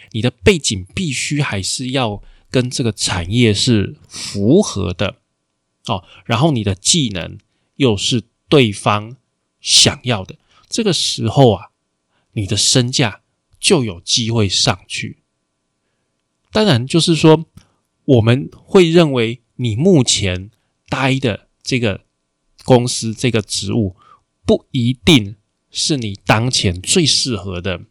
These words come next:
职务，它不一定是完全发挥你这个人的潜力，所以你很有可能在类似的产业，我们必须还是要强调，它还是有一个相关性，它不是完全跳痛。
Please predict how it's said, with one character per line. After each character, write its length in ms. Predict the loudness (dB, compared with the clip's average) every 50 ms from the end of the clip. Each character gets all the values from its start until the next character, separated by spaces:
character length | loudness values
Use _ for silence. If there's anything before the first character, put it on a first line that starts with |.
| _ _
职 240 | -8 -6 -6 -6 -6
务， 280 | -6 -6 -6 -8 -10 _ _ _ _ -8
它 120 | -6 -6
不 200 | -2 2 4 4
一 80 | 4 4
定 200 | 2 0 0 2
是 120 | 2 2
完 300 | 2 4 2 2 0 0
全 240 | -2 -4 -4 -4 -6
发 260 | -6 -4 -4 -4 -4
挥 200 | -4 -4 -4 -6
你 220 | -6 -8 -10 -12
这 200 | -12 -10 -8 -6
个 100 | -4 -4
人 340 | -6 -6 -8 -10 -12 -10 -8
的 100 | -8 -6
潜 340 | -2 0 0 0 0 -4 -10 -14 -14
力， 180 | -14 -14 -14 _ _ _ _ _ _ _ _ _ _ _
所 180 | -8 -2 0 0
以 180 | 0 0 -4 _ _ _ _
你 120 | -2 -2 -2
很 300 | -2 0 0 0 2 2
有 160 | 2 2 2
可 240 | 0 -2 -4 -4 -4
能 300 | -2 -4 -4 -6 -8 -14 _ _ _ _ _ _ _
在 320 | -6 -2 -2 -2 -2 -6 _ _ _ _ _ _ _ _ _ _ _ _ _ _
类 180 | 0 2 2 2
似 280 | 2 0 0 0 2
的 120 | 2 0 0
产 280 | -2 -4 -4 -2 0
业， 100 | 0 0
我 100 | 0 0
们 80 | -2 -4
必 140 | -6 -6 -4
须 160 | -2 -2 0
还 160 | 0 0 0
是 80 | 0 0
要 140 | 0 0 0
强 240 | -2 -6 -8 -6
调， 240 | -4 -4 -4 -4 -6 _ _ _ _ -10
它 160 | -6 -4 -2
还 180 | 0 0 0 2
是 220 | 2 0 0 2
有 200 | 2 2 0 0
一 80 | -2 -2
个 160 | 0 0 0
相 460 | 2 2 2 2 2 0 0 -2 -6
关 320 | -6 -2 -2 -2 -2 -2 -4
性， 180 | -4 -6 -4
它 160 | -4 -4 -4
不 120 | -2 -2 -2
是 140 | -4 -4 -2
完 300 | 0 2 2 2 2 0
全 220 | -2 -2 -2 -4
跳 420 | -4 -6 -6 -2 0 0 0 0
痛。 320 | -2 -6 -6 -6 -6 -8